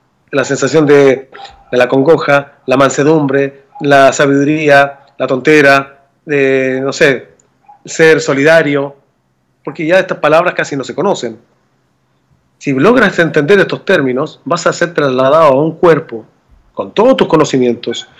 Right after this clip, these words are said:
con todo lo que has vivido, a un cuerpo nuevo para vivir en otro ambiente, en otro mundo. Quizás vas a ser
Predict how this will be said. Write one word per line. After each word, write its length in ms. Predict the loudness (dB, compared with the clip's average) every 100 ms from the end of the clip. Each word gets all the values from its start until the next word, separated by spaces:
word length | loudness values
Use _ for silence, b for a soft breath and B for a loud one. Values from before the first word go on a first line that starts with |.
| b
con 220 | -4 -2 2
todo 160 | 4
lo 100 | 4
que 60 | 2
has 80 | 2
vivido, 560 | 0 2 2 0 -4 _ _ _ _ -4
a 80 |
un 60 | -4
cuerpo 380 | 2 0 2 2
nuevo 440 | 4 4 2 -2
para 300 | -4 -4 -2
vivir 220 | -2 0
en 100 | 0
otro 200 | 0 2
ambiente, 400 | 2 4 2 0
en 60 | -2
otro 160 | -2 -4
mundo. 320 | -6 -10 -16 B B
Quizás 220 | -4 -2 -2
vas 160 | -2 -2
a 20 |
ser 320 | 0 -2 -4